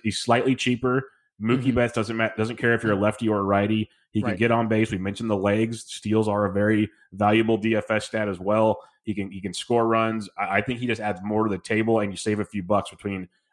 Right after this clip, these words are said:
Speaker 1: Bellinger and Betts. That's kinda where I've been looking in those scenarios.
Speaker 2: All right, from the wagering standpoint tonight, clearly the Dodgers are heavy favorites, but you gotta lay two eighty-four to win a hundred. I'm sorry, like, that,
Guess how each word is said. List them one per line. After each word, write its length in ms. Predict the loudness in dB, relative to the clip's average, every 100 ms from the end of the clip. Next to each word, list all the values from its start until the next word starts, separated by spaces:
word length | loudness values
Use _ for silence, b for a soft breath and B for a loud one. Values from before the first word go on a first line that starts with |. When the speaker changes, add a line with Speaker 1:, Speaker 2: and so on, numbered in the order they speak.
| _
Speaker 1:
Bellinger 360 | 0 2 0 -2
and 140 | -2
Betts. 240 | -2 -2 -4
That's 120 | -8
kinda 180 | -4 0
where 80 | 0
I've 80 |
been 120 | 0 -2
looking 220 | -4 -4
in 80 | -4
those 180 | -4
scenarios. 480 | -6 -10 -10 -10 -12 _ _ _ _ -8
Speaker 2:
All 60 | -4
right, 160 | -2
from 80 | 2
the 80 | 4
wagering 320 | 4 4 2
standpoint 460 | 2 2 2 -2 0
tonight, 240 | 0 0
clearly 540 | 0 0 0 2 0 -2
the 200 | -4 -4
Dodgers 440 | 0 -2 -2 -6
are 80 | -6
heavy 240 | -4 -6 -4
favorites, 400 | -4 -4 -6 -8
but 160 | -12
you 80 | -6
gotta 180 | -4 -2
lay 180 | -4 -6
two 260 | -6 -2 0
eighty-four 440 | -2 -4 -2 0
to 60 | -2
win 160 | -4
a 40 | -6
hundred. 380 | -8 -4 -4 -4
I'm 200 | -8 -8
sorry, 380 | -4 -2 -2
like, 200 | -2 -2
that, 320 | 0 0 -2